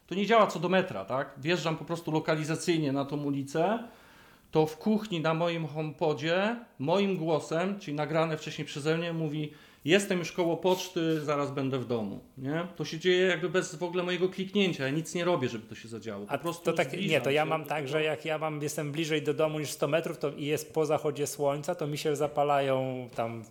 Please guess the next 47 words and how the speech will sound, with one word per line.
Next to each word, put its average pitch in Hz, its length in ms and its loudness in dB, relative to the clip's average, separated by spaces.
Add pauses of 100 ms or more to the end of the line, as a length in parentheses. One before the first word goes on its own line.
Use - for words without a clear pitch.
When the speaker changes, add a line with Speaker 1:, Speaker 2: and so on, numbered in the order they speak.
(280)
Speaker 2:
światełka 110 600 2
w - 120 -16
mieszkaniu, 90 440 -10
że 127 100 -2
wchodzę, 180 380 6
już 160 180 0
jest 151 160 0
jasno. 113 360 0 (500)
Speaker 1:
No, 180 60 -10
Speaker 2:
Podobnie 160 340 0
nie 170 120 0
Speaker 1:
no, 165 60 -2
Speaker 2:
gaszę 202 220 6
ich, - 140 -4
Speaker 1:
widzicie, 120 180 -2
Speaker 2:
jak - 120 -4
Speaker 1:
nie? 151 60 2
Speaker 2:
wychodzę 160 400 0
i 165 40 -4
tam 160 180 0
odjeżdżam 151 480 0
od 151 100 -4
sto - 240 -2
metrów, 156 320 -4
to 165 60 -4
one 160 120 -2
się 165 100 -4
gaszą, 156 380 0
ale 123 100 0
to 139 120 -2
jest 139 120 0
standardzik, 151 600 2 (420)
y, 113 340 -2
w - 60 -12
HomeKicie, 120 720 -2 (240)
a 120 120 2
rozumiem, 139 360 0
że 147 100 2
to, 156 200 0
że 156 180 0
one 147 220 0
tam 143 340 -4
coś 147 220 -4
jeszcze 143 240 -2
mówią, 143 340 2
te 127 100 -2
HomePody, 131 720 2